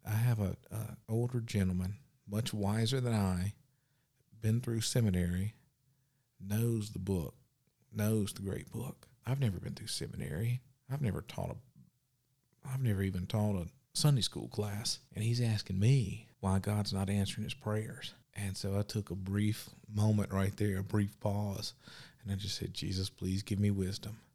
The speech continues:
And here's how I answered his question. I said, "Well, I don't know why God does not answer your prayers or their prayers. All I know that God is real, and there's been times in my life when I've questioned his existence,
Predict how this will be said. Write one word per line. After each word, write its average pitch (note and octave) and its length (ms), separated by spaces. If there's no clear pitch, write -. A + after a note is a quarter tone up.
And A#2 120
here's D3+ 220
how C#3+ 120
I A2 60
answered A2+ 260
his G#2+ 100
question. - 560
I - 60
said, G2 280
"Well, A#2 340
I A#2 140
don't C3 240
know G#2 480
why G#2+ 380
God F#2+ 580
does F#2+ 160
not F#2+ 220
answer F#2 280
your F#2+ 220
prayers - 480
or G#2 60
their G2+ 160
prayers. A2 560
All A2 240
I A#2 120
know F#2 320
that - 180
God G2 320
is F#2 140
real, F#2+ 480
and G#2 120
there's G2+ 140
been G#2 200
times G#2 340
in G#2 40
my G2+ 100
life G2+ 360
when G2 80
I've F#2+ 140
questioned G2 460
his G2+ 140
existence, G2 680